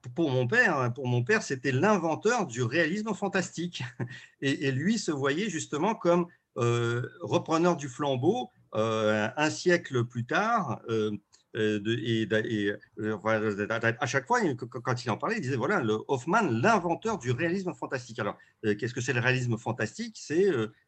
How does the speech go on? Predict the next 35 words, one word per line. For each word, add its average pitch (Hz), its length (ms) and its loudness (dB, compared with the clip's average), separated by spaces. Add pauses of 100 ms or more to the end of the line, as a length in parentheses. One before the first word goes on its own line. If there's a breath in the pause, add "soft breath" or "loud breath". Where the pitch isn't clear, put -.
(160)
euh, 104 320 2 (220 loud breath)
dans 123 200 4
la 123 160 6
vie, 143 540 -4
euh, 104 260 0 (280)
euh, 104 200 2
je 107 120 -6
dirais, 113 500 0
qui, 120 120 -4
euh, 110 140 -2
suivant, 110 560 -4 (240)
euh, 107 140 0
que 117 100 -2
le, 117 160 2
que 131 100 -4
l'on 131 160 2
observe 127 760 0
avec 107 260 -2
nos, 113 340 2
nos 104 140 0
cinq 123 280 0
sens, 208 540 -4 (340)
euh, 107 220 -2
habituels, 123 840 -2 (260)
euh, 104 420 0
euh, 104 280 -2 (300)
euh, 98 380 -2
la, 104 360 -2
la, 104 120 2
euh, 104 520 -4 (220)
il 139 180 0
arrive 131 360 4
des 123 160 0
choses 175 720 0
incroyables, 175 880 2